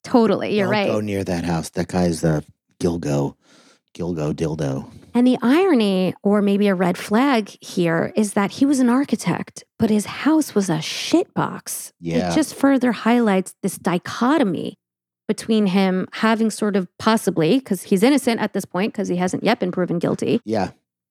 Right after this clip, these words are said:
Speaker 1: This dichotomy that exists in serial killers in general, we'll
Speaker 2: Yeah.
Speaker 1: say, presenting one way to the world, to the general public, but personally being somebody entirely different.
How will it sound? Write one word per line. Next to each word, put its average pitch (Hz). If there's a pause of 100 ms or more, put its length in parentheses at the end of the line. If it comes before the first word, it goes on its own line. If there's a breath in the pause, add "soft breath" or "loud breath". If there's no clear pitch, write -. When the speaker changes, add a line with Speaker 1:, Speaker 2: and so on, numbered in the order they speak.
(140)
Speaker 1:
This -
dichotomy 277
that 202
exists 190
in 208
serial 262
killers 202
in 180
general, - (140)
we'll -
Speaker 2:
Yeah. -
Speaker 1:
say, -
presenting 214
one 214
way 208
to -
the 190
world, 196
to -
the 185
general 185
public, -
but 185 (300)
personally 175
being 170
somebody 170
entirely 160
different. -